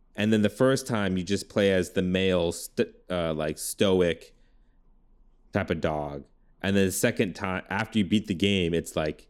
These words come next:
you unlocked a new dog. And then it's like another playthrough with a different type of dog. And it has a completely different personality, complete different, uh, voice lines. Um,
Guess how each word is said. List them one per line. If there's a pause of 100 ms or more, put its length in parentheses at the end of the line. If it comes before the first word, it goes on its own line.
you
unlocked
a
new (260)
dog. (500)
And
then
it's
like
another
playthrough
with
a
different
type
of
dog.
And
it
has
a
completely
different
personality, (380)
complete
different, (320)
uh,
voice
lines. (800)
Um,